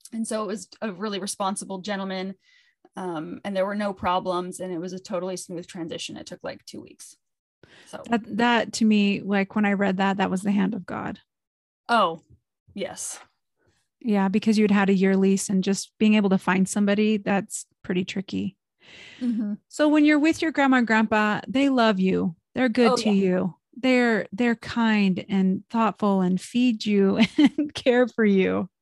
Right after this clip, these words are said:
Speaker 2: right?
Speaker 1: Yes.
Speaker 2: Can you
Speaker 1: Yes.
Speaker 2: talk a
Speaker 1: Uh,
Speaker 2: little bit about them? What, what little bit about their life and, and how you felt with them?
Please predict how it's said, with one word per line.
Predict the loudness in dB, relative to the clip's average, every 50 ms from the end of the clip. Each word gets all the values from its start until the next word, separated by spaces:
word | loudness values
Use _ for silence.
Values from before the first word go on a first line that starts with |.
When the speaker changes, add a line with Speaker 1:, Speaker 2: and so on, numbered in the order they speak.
| _ _ _ _ _ _ _
Speaker 2:
right? | -2 0 0 2 0 0 -2 -4 -10 _ _ _ _ _ _ _ _ -6
Speaker 1:
Yes. | -2 0 0 0 0 -2 -4 -8 -12 -12 -14 _ _ _ _ _ _ _ _ _ _ -6
Speaker 2:
Can | -4 0 2 4 4
you |
Speaker 1:
Yes. | 4 2 2
Speaker 2:
talk | 2 2 2 2 2
a | 2
Speaker 1:
Uh, | 2
Speaker 2:
little | 2 4 4 2 2 2
bit | 2 2 2
about | 2 2 2 0 0 0 0
them? | 0 0 2 2 2 2 2 0 -2 _ _
What, | -2 0 2 0 0 -4 _ -10 -2
what | 0 0 2
little | 2 2 2 2
bit | 2 2
about | 2 0 0 2
their | 2 2 2
life | 2 0 0 0 -2 -2 -4 -2
and, | 0 0 0 0 0 _
and | -2 0 2 2 2 0 -4
how | -12 -14 -8 -4 -2 0 2 2 2
you | 2 0 0 -2 -2 -2
felt | -2 -4 -4 -4 -2 -2
with | -4 -6 -8 -8
them? | -10 -10 -6 -6 -8